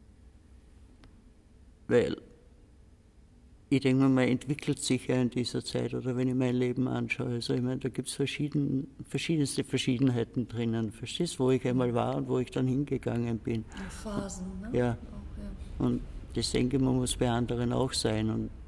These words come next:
Speaker 1: mm, wenn's dann so ein starres Festhalten ist, ist das für mich keine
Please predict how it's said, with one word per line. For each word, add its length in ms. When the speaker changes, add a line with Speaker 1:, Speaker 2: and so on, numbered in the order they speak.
Speaker 1:
mm, 240
wenn's 280
dann 140
so 180
ein 80
starres 480
Festhalten 760
ist, 220
ist 200
das 120
für 160
mich 200
keine 160